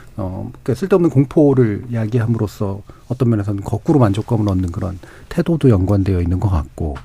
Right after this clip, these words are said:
그래서 단지 분노라는 말만으로 또 설명할 수 없는 여러 가지 요소들이 있을 텐데, 뭐 직간접적 경험들이 있으신지는 또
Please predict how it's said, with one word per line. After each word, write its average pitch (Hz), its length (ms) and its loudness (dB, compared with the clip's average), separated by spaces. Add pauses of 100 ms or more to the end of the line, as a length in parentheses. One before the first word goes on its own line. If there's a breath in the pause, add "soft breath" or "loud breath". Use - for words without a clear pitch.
(480 loud breath)
그래서 143 160 4
단지 135 240 4
분노라는 156 480 6
말만으로 147 460 6
또 143 120 2
설명할 139 320 6
수 127 140 0
없는 120 120 4
여러 107 140 2
가지 110 220 0
요소들이 117 320 2
있을 120 220 0
텐데, 98 520 2 (600 loud breath)
뭐 143 140 4
직간접적 190 640 2
경험들이 185 480 8
있으신지는 113 680 4
또 101 220 -2